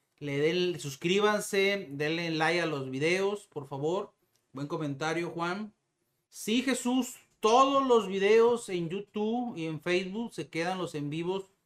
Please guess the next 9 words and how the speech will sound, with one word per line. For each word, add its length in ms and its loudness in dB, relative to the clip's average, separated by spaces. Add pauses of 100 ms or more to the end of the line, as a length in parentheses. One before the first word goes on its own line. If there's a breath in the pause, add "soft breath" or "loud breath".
(180)
arriba 640 0 (400)
en 140 -4
la 80 0
lista 320 0
de 100 2
reproducción 960 -2
de 580 0
Zona 300 -2
Aduanera 580 -2